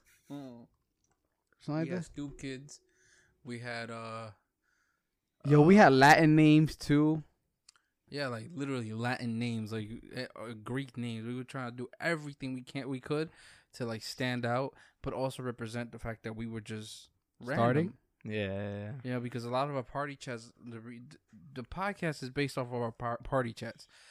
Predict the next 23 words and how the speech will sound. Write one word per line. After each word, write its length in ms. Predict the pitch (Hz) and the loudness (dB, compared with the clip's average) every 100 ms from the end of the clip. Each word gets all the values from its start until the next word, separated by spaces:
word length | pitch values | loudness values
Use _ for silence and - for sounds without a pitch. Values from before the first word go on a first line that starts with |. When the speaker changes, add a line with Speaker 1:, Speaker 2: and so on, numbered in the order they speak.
| - _ _ | -20 _ _
Speaker 1:
If 140 | 120 | -12
Tyrone 400 | - 120 139 165 | -6 -4 -4 -4
were 80 | 156 | -6
here, 280 | 135 127 120 | -6 -8 -8
th-, 160 | 120 - - | -10 -16 -16
you 200 | 127 127 | -12 -8
would 120 | 127 | -6
understand 480 | 120 110 - 123 117 | -6 -8 -6 -6 -6
that, 60 | |
like, 180 | 117 113 160 _ _ _ _ _ _ _ _ _ _ _ 135 | -8 -10 -14 _ _ _ _ _ _ _ _ _ _ _ -10
a 60 | |
lot 220 | 127 143 | -6 -6
of 100 | 147 | -4
our 80 | 135 | -6
party 320 | 123 131 135 | -6 -6 -4
chats, 420 | 127 127 117 120 - 123 | -6 -6 -6 -8 -16 -12
uh, 60 | 123 | -10
on 160 | - 113 | -6 -6
the 60 | 110 | -4
Xbox 580 | 123 - 147 147 - 113 | -6 -4 -4 -4 -12 -12
would 220 | 117 117 | -10 -8
just 300 | 117 110 | -8 -10
be 100 | 110 | -8